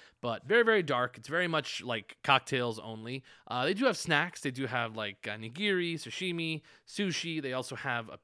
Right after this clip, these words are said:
beautiful dessert, uh, uh, chocolate bar, uh, which is called twenty-four Karat Bar, uh, which is actually not too expensive. It's only, like, sixteen dollars. So, and you can share it, which is actually very par of the course. But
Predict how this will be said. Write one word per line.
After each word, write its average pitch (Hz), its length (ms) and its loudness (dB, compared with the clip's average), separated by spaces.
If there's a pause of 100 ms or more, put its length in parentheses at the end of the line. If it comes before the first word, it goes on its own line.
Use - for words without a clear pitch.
beautiful 151 400 0
dessert, 110 540 2 (100)
uh, 107 320 -2 (680)
uh, 113 280 -6 (100)
chocolate 131 400 2
bar, 143 400 2 (420)
uh, 113 440 0
which 101 420 -10
is - 340 -14
called 113 220 -6
twenty-four 113 340 -6
Karat 120 380 -2 (400)
Bar, 113 320 -6 (380)
uh, 110 320 -2
which 139 140 -4
is 214 100 4
actually 359 260 6
not 240 120 2
too 226 100 2
expensive. 185 420 2
It's - 80 -10
only, 170 140 0
like, 147 120 2
sixteen 139 380 -2
dollars. 113 360 -2
So, 123 280 2
and 123 120 -4
you 135 60 0
can 120 120 -10
share 104 300 -2
it, - 80 -10
which 104 140 -12
is 110 100 -8
actually 110 300 -4
very 107 320 -2 (420)
par 131 140 2
of 101 60 -4
the 104 60 -10
course. - 360 -10 (540)
But 143 180 2